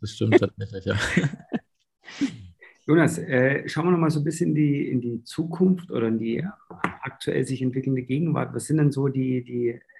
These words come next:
Speaker 2: spannenden, entscheidenden Cybersecurity-Trends, die man jetzt sieht oder die vielleicht auch in den nächsten Jahren so aufs Tableau kommen werden? Gibt's da so ein paar,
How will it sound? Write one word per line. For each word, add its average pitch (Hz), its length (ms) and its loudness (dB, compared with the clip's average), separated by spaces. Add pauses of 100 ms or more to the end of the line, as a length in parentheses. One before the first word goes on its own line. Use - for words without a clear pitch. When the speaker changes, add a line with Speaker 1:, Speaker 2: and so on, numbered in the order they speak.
(420)
Speaker 2:
spannenden, 139 800 2
entscheidenden 127 1000 0 (260)
Cybersecurity-Trends, 113 1700 -2
die 110 120 -4
man 104 180 0
jetzt 107 260 -4
sieht 135 260 0
oder 120 140 2
die 117 180 -2
vielleicht 117 440 0
auch - 140 -2
in 117 80 0
den 110 100 2
nächsten 117 340 -2
Jahren 117 300 -2
so 113 140 -4
aufs - 240 -8
Tableau 110 420 -4
kommen 98 400 0
werden? 98 320 -6
Gibt's - 220 -10
da 113 120 -4
so 113 120 -4
ein 104 100 -4
paar, 107 320 -6